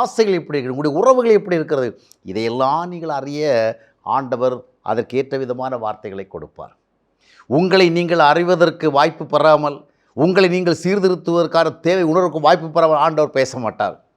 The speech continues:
இதான் ஆண்டவருடைய வார்த்தை. மூன்றாவதாக, ஆண்டவர் உங்களோடு பேச விரும்பினால், ஆண்டவருடைய ஆசீர்வாத திட்டத்தை சொல்வார். இன்றைக்கு அப்படியே வந்துட்டு, "இன்றைக்கு உன்னை நான் இப்படி ஆசீர்வதிக்கிறேன், இன்றைக்கு உன்னை அற்புதம் செய்யணும்," அப்படி அல்ல.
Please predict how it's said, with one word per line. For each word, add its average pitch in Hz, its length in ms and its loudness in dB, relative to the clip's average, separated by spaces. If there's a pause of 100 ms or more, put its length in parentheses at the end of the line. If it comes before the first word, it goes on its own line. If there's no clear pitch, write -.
(580)
இதான் 131 240 -4
ஆண்டவருடைய 120 340 -6
வார்த்தை. 95 380 -6 (1400)
மூன்றாவதாக, 160 1000 0 (720)
ஆண்டவர் 170 640 -2
உங்களோடு 135 420 -4
பேச 127 360 -4
விரும்பினால், 107 720 -6 (1300)
ஆண்டவருடைய 170 760 -2
ஆசீர்வாத 151 640 -2
திட்டத்தை 185 600 -6
சொல்வார். 123 420 -2
இன்றைக்கு 143 540 -4
அப்படியே 123 280 -4
வந்துட்டு, 135 340 -2
"இன்றைக்கு 143 460 -4
உன்னை 135 180 -6
நான் 127 140 -4
இப்படி 120 200 -6
ஆசீர்வதிக்கிறேன், 117 720 -4 (400)
இன்றைக்கு 160 340 0
உன்னை 143 140 -2
அற்புதம் 143 340 -2
செய்யணும்," 131 240 -4
அப்படி 131 260 -6
அல்ல. 123 180 -4